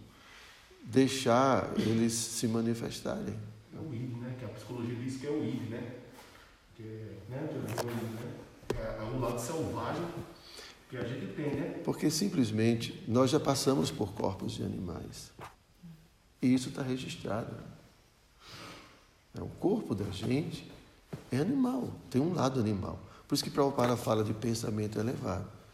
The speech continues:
Speaker 1: Então, tem pessoas que não cultivam o pensamento elevado, ficam no lado instintivo. Só de comer, comer, comer, comer, comer,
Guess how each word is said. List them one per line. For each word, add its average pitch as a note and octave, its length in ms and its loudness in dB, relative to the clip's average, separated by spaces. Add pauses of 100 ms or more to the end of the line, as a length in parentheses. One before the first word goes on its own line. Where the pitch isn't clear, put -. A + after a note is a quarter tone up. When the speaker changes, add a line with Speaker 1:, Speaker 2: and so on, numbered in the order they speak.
(560)
Speaker 1:
Então, G#2 320 0
tem E3 160 4
pessoas A#2 680 0
que B2+ 140 -2
não B2+ 180 2
cultivam - 600 -2
o - 40 -6
pensamento - 580 -6
elevado, G2+ 440 -8
ficam E3+ 540 0
no G3+ 180 2
lado G#2 380 -4 (220)
instintivo. A#3+ 640 0 (1600)
Só - 160 0
de A2+ 100 0
comer, A#2+ 560 8
comer, A2+ 360 4
comer, A2+ 280 4
comer, G#2+ 340 0
comer, G#2+ 540 0